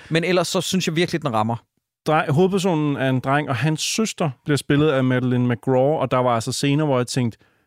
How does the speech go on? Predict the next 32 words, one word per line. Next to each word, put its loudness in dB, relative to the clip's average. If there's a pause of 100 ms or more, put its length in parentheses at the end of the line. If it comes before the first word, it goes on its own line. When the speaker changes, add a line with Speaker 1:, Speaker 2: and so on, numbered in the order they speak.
(280)
Speaker 2:
"Jesus 0
Kristus, -2
hun 0
spiller 0 (420)
alle, 2 (200)
Speaker 1:
Ja. 0
Speaker 2:
øh, 2 (160)
asset." -2
Det -20 (240)
Speaker 1:
Hun 6
Speaker 2:
er 6
helt 2
Speaker 1:
spiller 4
Speaker 2:
vildt. -2
Speaker 1:
alle 2
voksne -2
af -8
banen. -2
Speaker 2:
Det 2
er 4
vildt. 0
Nogle 2
gange, 2
der 2
hvor 0
hun 2
har 2
et, -2
øh, 0
hun 2
er 0
meget 2